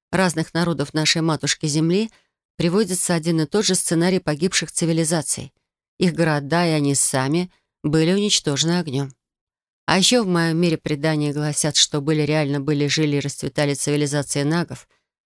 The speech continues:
Правда, это происходило в далекие от нас времена, настолько далекие, что никто не знает точно. Вот именно по этим сказаниям, когда жили наги, тогда на Земле еще не было богов. Они появились потом,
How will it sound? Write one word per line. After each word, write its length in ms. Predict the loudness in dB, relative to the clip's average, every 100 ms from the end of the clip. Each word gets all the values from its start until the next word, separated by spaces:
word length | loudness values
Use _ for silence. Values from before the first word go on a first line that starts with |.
| _ _
Правда, 260 | -2 2 2
это 120 | 0
происходило 680 | -2 0 0 0 2 2 0
в 40 |
далекие 400 | 0 2 2 0
от 80 | -2
нас 180 | -4 -2
времена, 460 | 0 2 2 0 -4 _ _ _ _ _ -4
настолько 460 | -2 0 0 0
далекие, 460 | 0 0 0 0 0
что 380 | 0 0 -2 -2
никто 260 | -4 -2 0
не 120 | 0
знает 300 | 0 -2 -2
точно. 400 | -4 -6 -6 -10 -20 _ _ _ _ -20 -8
Вот 240 | -2 0 2
именно 260 | 2 2
по 120 | 0 0
этим 260 | 0 0
сказаниям, 760 | -2 -2 -2 0 -2 -2 -6 -6
когда 320 | -6 -2 0
жили 260 | 2 2
наги, 480 | 0 0 -2 -4 -6 -10 _ _ _ _ _ _
тогда 380 | -2 0 0 2
на 120 | 2
Земле 380 | 2 2 2 2
еще 220 | 2 2
не 160 | 2 2
было 220 | 0 -2
богов. 500 | -2 -2 -4 -8 -16 _ _ _ _ -2
Они 220 | 0 2
появились 420 | 2 2 2 0
потом, 520 | -2 -2 0 -2 -2